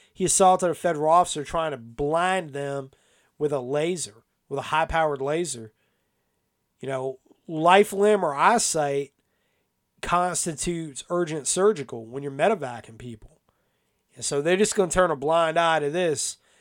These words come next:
But you've got people who were peacefully protesting on January sixth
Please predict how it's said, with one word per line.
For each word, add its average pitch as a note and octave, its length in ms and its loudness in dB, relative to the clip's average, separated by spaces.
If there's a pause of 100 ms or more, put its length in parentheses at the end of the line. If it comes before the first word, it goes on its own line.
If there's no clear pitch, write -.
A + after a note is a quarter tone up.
(200)
But D3 180 0
you've G#3+ 140 2
got G3 280 4
people F#3+ 460 -4
who F3+ 140 -4
were D#3 340 -2
peacefully G3 680 -4
protesting D3+ 840 -2 (340)
on C3+ 120 -8
January D#3+ 580 -2
sixth - 540 -6